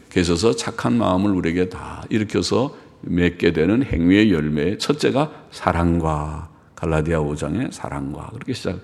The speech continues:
사랑이고, 천국은 사랑의 나라예요. 주께서는 땅 위의 교회도, 교회들도, 교회들도 사랑의 모임이 되기를 원하십니다. 아, 그 교회 가보니까 따뜻하다고, 서로를 존중하고,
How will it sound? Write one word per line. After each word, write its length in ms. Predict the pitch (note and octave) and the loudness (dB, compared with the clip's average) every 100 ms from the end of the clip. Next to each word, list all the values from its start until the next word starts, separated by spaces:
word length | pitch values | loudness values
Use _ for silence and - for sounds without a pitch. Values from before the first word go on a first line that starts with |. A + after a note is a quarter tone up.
| - | -16
사랑이고, 760 | - - F2 C3 A#2 - G2+ - - - | -14 -10 -4 0 0 0 -2 -2 -14 -12
천국은 640 | - F#3 A3 D#3+ A#2 C#3+ D#2+ | -2 4 4 6 6 4 4
사랑의 560 | - F#2+ F#2+ F#2 B2+ | 0 2 6 8 8
나라예요. 500 | C#3 G2 G2+ F2+ D2 - - - - - - | 6 6 6 4 2 -4 -14 -20 -20 -20 -4
주께서는 640 | A#2 A2+ A2 A#2 A#2+ B2 | -2 6 8 10 10 8
땅 300 | - G#2 A#2 | 8 8 10
위의 200 | A#2+ A#2+ | 10 8
교회도, 840 | A#2 F#2 A2+ B2 A#2+ G2 D2+ D2 - | 8 8 8 8 8 6 4 0 -2
교회들도, 920 | E2 F2 C#3+ C#3 G#2+ F#2 D#2+ D#2 - - - | 2 8 8 8 4 2 -2 -4 -8 -18 -2
교회들도 840 | E2+ F#2+ B2+ F2 D#2 E2 A2 - - - | 4 6 6 2 2 2 2 -2 -16 -14
사랑의 520 | - D#2+ E2+ F#2+ A#2 | -2 2 6 6 6
모임이 460 | F2 F2+ F2 G2 | 6 6 6 6
되기를 360 | F2+ D#2 D#2 F2+ | 4 0 2 0
원하십니다. 600 | D#2+ E2 F2 - G#2 - - - | 0 -2 -4 -6 -8 -12 -18 -18
아, 80 | - | -8
그 160 | - | -6
교회 220 | G2+ G#2+ G#2+ | 2 2 2
가보니까 680 | F2+ F#2+ F#2+ F#2 G2 F#2 - - - _ _ | 0 2 0 0 -4 -8 -10 -18 -20 _ _
따뜻하다고, 920 | F2 F2+ G#2 - G#2+ A2 G2 G2 F#2+ | -10 -10 -12 -10 -10 -8 -8 -6 -8
서로를 760 | - A#2 A2 G#2+ G#2+ A2 A2+ G#2+ | -4 0 4 4 4 2 2 2
존중하고, 1120 | F#2+ F#2 F2 F#2 F2+ E2+ E2+ E2+ F2 A#2+ | 0 -2 0 0 -2 -2 -4 -2 0 -2